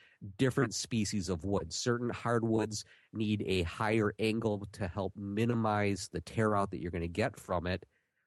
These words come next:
So with a low angle plane, because the bevel is up, if you adjust the, the bevel on the blade of the low angle,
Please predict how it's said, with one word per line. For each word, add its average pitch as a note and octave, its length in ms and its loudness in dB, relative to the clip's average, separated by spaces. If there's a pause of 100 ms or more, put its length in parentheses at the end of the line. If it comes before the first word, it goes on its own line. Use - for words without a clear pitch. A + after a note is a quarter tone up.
(100)
So G#2+ 160 -2
with G2+ 180 2
a F#2+ 40 4
low G#2 280 4
angle G2 240 0
plane, C3 300 0
because G2 400 -2
the G#2 100 -2
bevel F#2 480 0
is F2 300 -4
up, D#3+ 320 0 (480)
if G2 160 -4
you A2 160 4
adjust G#2+ 520 0
the, F2+ 160 0
the G2 160 -2
bevel A2+ 540 0 (320)
on G2+ 220 0
the A#2+ 80 2
blade G2+ 280 0
of G#2 120 -4
the F#2 80 -4
low G#2 260 4
angle, F#2 340 0